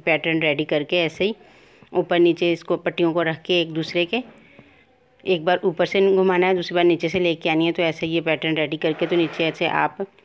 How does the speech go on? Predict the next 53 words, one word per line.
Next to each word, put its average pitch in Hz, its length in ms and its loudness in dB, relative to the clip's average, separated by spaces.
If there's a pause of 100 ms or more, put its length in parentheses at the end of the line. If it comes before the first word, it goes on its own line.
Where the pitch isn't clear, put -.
(300)
कट 160 160 0
कर 151 160 -2
लेंगे। 135 340 -2 (880)
ये 170 80 0
देखिए, 185 260 0
मैंने 180 180 4
पैटर्न 165 320 0
रेडी 156 220 -2
कर 151 140 -2
लिया 165 180 0
अपना, 160 180 -2
माशाल्लाह 156 400 -2
बहुत 175 240 -4
प्यारी 165 180 2
है 170 120 0
हमारी 165 200 2
नेट 156 640 -2
जाल 156 300 2
एक 160 100 0
तैयार 156 300 0
हो 160 120 0
गया 165 160 0
है। 185 120 -2
दोनों 170 160 2
साइडों 156 240 -2
से 165 100 -4
मैंने 151 180 -2
सिलाई 147 240 -2
लगा 143 220 -2
ली 165 160 0
है 208 80 -2 (720)
और 160 120 0
इसकी 160 260 -4
फिनिशिंग 160 420 0
भी, 165 100 0 (240)
भी 170 120 2
कर 160 160 -2
ली 131 140 -4
है। 139 60 -2
उसके 143 180 -8
बाद 175 140 0
ये 185 60 4
मेरे 185 140 4
पास 180 220 -2
लेस 151 320 0
है, 185 60 0
जो 185 140 0
हम 175 200 0 (380)
अपने 170 220 0
डिज़ाइन 160 320 0
में 160 160 0 (380)
इस्तेमाल 151 420 -2
करेंगे। 131 380 -4